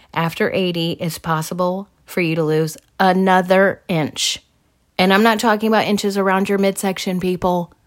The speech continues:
I'm talking that you're shrinking. So do what you can now. Eat well,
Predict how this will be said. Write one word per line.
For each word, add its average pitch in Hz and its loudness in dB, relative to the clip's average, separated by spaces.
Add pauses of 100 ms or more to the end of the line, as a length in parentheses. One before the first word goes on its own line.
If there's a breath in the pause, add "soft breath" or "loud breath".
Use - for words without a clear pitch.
(200)
I'm 190 0
talking 233 4
that 220 0
you're 196 2
shrinking. 139 -4 (500 loud breath)
So 160 2 (760 soft breath)
do 226 6
what 220 6
you 226 0
can 208 2
now. 160 0 (380)
Eat 226 0
well, 190 2